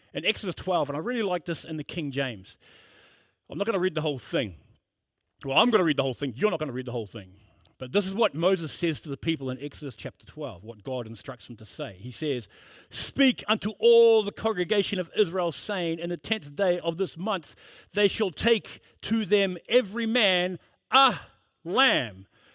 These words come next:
according to the house of the fa-, of their fathers, a lamb for a house. And if the household be too little for the lamb, let him and his neighbor next to, sorry, next unto his house,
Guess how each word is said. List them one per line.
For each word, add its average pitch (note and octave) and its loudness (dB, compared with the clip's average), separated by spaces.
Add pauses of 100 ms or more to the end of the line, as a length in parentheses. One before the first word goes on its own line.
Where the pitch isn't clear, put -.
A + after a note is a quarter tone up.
according G#3 2
to G3 -6
the E3+ 0
house E3 -6
of E3+ 0
the D3+ -4
fa-, F#3 -2
of D3 -4
their D#3+ -2
fathers, E3 -2 (460)
a B3+ 6 (240)
lamb G#3 2 (240)
for G3 2
a F#3 2
house. - -6 (500)
And A#3 4
if A3+ 2
the F#3+ 2
household B3 2
be B3 2
too A#3 -2
little A#3 -2
for G3 2 (260)
the E3 2 (280)
lamb, D3 0 (320)
let E3 0
him G#3+ 4
and F#3+ -2
his D#3+ -2
neighbor F#3+ 2
next G#3 -2
to, G#3+ -2 (360)
sorry, F#3 4
next G#3 2
unto A#3+ 2
his G#3 2
house, F#3+ 2